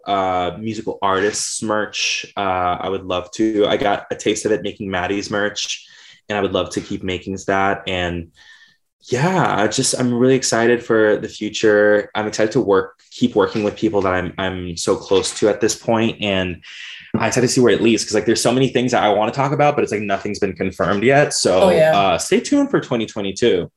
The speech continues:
Speaker 2: That's really cool. Can you tell us anything more about, um, season two of your podcast?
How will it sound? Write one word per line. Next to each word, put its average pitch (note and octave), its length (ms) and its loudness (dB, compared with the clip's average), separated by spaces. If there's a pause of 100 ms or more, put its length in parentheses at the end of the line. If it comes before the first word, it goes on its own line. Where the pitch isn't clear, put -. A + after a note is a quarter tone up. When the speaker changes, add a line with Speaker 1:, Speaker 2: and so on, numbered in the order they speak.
(220)
Speaker 2:
That's C#4+ 400 -8
really G#3+ 260 -6 (120)
cool. F#3+ 320 -6
Can C#4 140 -2
you D4 60 2
tell C#4+ 140 4
us D#4+ 100 4
anything B3 380 -2
more G#3 180 6
about, F#3+ 540 2
um, E3 300 -8
season F3+ 320 0
two - 160 -14
of E3+ 400 -12
your F#3+ 80 -8
podcast? C4 640 -6